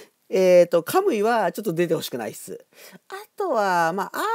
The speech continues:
ーサーも二体いるんで、さすがに三体目はって感じですよね。あと、アグナックスも四周年感謝ガチャこの前のやつで出て、出たんで、ちょっとアグナックスも、もういいかなって感じですかね。あとは、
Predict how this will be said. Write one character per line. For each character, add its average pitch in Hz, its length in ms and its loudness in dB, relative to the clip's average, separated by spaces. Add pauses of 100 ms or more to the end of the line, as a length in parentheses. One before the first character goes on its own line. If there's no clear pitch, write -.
ー - 20 -16
サ 180 280 -4
ー - 20 -6
も 151 160 -4
二 175 180 -6
体 139 440 -2
い 127 40 -6
る 135 180 -6
ん 127 140 -8
で、 131 600 -6
さ 196 120 -18
す 226 100 -12
が 226 40 -6
に 226 80 -4
三 208 300 -6
体 196 240 -2
目 180 140 -4
は 143 60 -4
っ 139 60 -20
て - 100 -14
感 120 200 -12
じ 110 80 -16
で 123 100 -12
す - 100 -18
よ 98 140 -14
ね。 180 460 -12 (460)
あ 240 60 -6
と、 190 180 -6
ア 160 100 0
グ 320 140 -6
ナ 403 100 -2
ッ - 20 -4 (240)
ク 262 100 -12
ス 240 160 -12
も 196 480 0
四 233 260 -2
周 330 220 -4
年 320 440 -2
感 240 200 -4
謝 262 100 -4
ガ 240 80 -6
チ 196 60 -4
ャ 160 60 -8
こ 165 80 -8
の 185 100 -2
前 220 160 0
の 185 80 -2
や 165 80 -4
つ - 80 -20
で 143 240 -2
出 185 140 -6
て、 - 20 -12
出 190 180 -4
た 233 140 -2
ん 139 140 -10
で、 147 420 -2 (260)
ち - 60 -8
ょ 453 40 -6
っ - 20 -8
と 349 80 -2
ア 330 80 -2
グ 349 100 -6
ナ 427 80 -2
ッ 453 40 -4 (120)
ク - 80 -18
ス - 140 -10
も、 170 560 -4 (100)
も 214 120 -6
う 254 60 -4
い 262 40 -4
い 240 40 -10
か 240 140 -2
な 185 220 -2
っ 175 80 -8
て 165 80 -8
感 139 260 -8
じ 131 180 -10
で 135 120 -8
す 135 100 -20
か 101 140 -16
ね。 123 400 -12 (340)
あ 247 140 -8
と 339 100 -6
は、 214 260 -2